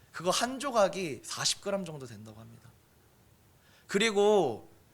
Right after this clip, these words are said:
그 파리바게트 우유 식빵이 전체가 몇 그램인지 아세요? 사백십 그램입니다. 보통 진짜 한 조각으로 그게 식사가 되나요? 그거 하나 가지고 아들하고 나눠 먹으려고 했대요.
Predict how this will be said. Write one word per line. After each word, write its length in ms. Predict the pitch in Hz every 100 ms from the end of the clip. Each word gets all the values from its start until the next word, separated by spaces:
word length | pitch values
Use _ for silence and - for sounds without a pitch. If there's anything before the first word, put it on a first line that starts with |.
| _ -
그 200 | 208 226
파리바게트 560 | 233 277 269 240 - 170
우유 160 | 190
식빵이 640 | 208 - 190 190 190 147 -
전체가 400 | 160 170 220 180
몇 180 | 135 135
그램인지 400 | 202 185 170 131
아세요? 240 | 107 139
사백십 500 | - - 127 139 -
그램입니다. 560 | - 151 131 113 - 113 - _ _ _ _ _ _ _ _ -
보통 460 | 240 247 294 269 214
진짜 580 | 190 - 240 214 - - - - - - _ -
한 220 | 285 311
조각으로 480 | 320 311 262 269 220
그게 180 | 180
식사가 440 | 208 - - 330 -
되나요? 460 | 156 170 156 185 - _ _ _ _ _ _
그거 300 | - 254 285
하나 380 | 311 294 311 311
가지고 640 | 285 247 254 254 320 330 - -
아들하고 460 | 208 302 285 269
나눠 280 | 160 165 240
먹으려고 440 | 233 208 196 165
했대요. 440 | 185 - 143 127